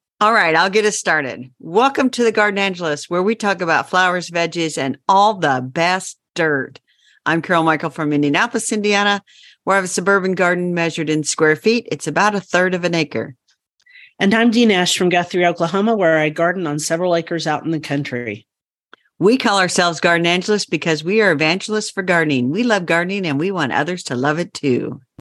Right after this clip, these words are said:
Speaker 2: Yes, we do. And we aren't afraid to spill the beans and tell all of our gardening secrets, the good, the bad,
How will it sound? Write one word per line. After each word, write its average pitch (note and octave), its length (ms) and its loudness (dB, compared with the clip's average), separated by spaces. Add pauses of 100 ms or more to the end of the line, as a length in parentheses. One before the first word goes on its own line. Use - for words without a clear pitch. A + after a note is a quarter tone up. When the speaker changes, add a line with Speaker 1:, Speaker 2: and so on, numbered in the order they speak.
(320)
Speaker 2:
Yes, F3 300 2
we G3+ 100 4
do. B3 300 4
And F#3+ 100 2
we G3+ 120 4
aren't G#3+ 140 2
afraid F3+ 300 0
to E3 80 -6
spill - 240 0
the B3+ 80 0
beans F3 460 0
and D3+ 120 -4
tell D#3+ 260 0
all A3 260 4
of G#3+ 80 0
our G3+ 80 2
gardening F3 400 -2
secrets, C#3 480 -4
the E3 80 0
good, E3 300 2
the D3 60 0
bad, C3 440 0